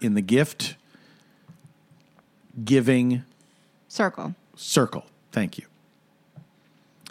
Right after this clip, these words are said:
Speaker 1: provides five or more genres of gift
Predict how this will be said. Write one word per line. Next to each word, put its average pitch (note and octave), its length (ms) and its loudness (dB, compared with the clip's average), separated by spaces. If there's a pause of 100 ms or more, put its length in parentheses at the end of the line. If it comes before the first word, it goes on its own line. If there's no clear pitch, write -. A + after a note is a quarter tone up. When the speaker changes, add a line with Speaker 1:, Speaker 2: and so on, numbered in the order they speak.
(460)
Speaker 1:
provides C3+ 880 2 (1700)
five E3+ 480 2
or F#3 140 4
more C3+ 640 2 (1080)
genres E3 840 2
of C3+ 260 -2
gift - 600 -4